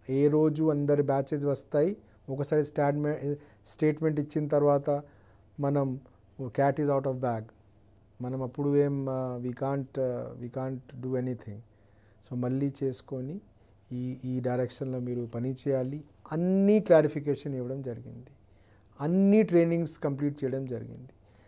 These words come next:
అన్ని ఫెసిలిటీస్ క్రియేట్ చేయడం జరిగింది. అందరూ అట్లా చెప్తారు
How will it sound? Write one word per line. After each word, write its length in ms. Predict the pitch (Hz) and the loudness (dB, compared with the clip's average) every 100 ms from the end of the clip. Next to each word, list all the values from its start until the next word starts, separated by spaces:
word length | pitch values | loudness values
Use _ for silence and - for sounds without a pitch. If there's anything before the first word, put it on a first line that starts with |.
| - 135 | -10 0
అన్ని 380 | 175 208 226 | 4 8 8
ఫెసిలిటీస్ 640 | 226 180 170 170 165 175 151 | 8 4 2 0 2 0 -2
క్రియేట్ 420 | 151 151 147 143 | 0 0 0 -2
చేయడం 240 | 131 135 | -4 -4
జరిగింది. 480 | 127 117 110 110 117 - _ _ _ _ _ _ _ 135 131 131 - - | -6 -10 -12 -14 -18 -20 _ _ _ _ _ _ _ -16 -12 -12 -16 -14
అందరూ 600 | 131 135 139 143 147 143 | -8 -6 -4 0 0 0
అట్లా 280 | 135 - 135 | -6 -6 -6
చెప్తారు 600 | 139 143 151 139 135 | -6 -4 0 2 0